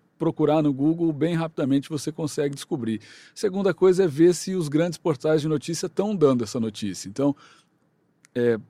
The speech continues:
pode existir um preconceito hoje, né? As pessoas dizem, "Ah, eu não acredito na grande mídia." Mas a grande mídia tem métodos. É, existe uma necessidade de se manter diante das redes sociais.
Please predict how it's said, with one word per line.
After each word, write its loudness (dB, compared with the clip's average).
pode 4
existir -4
um 2
preconceito 0
hoje, 4
né? -2
As -6
pessoas -4
dizem, -4
"Ah, 2
eu 2
não 0
acredito 0
na -2
grande 0
mídia." 0
Mas -2
a 2
grande -4
mídia -2
tem 0
métodos. -2
É, -8
existe -2
uma -2
necessidade -2
de -10
se -6
manter 0
diante -2
das -2
redes -6
sociais. -6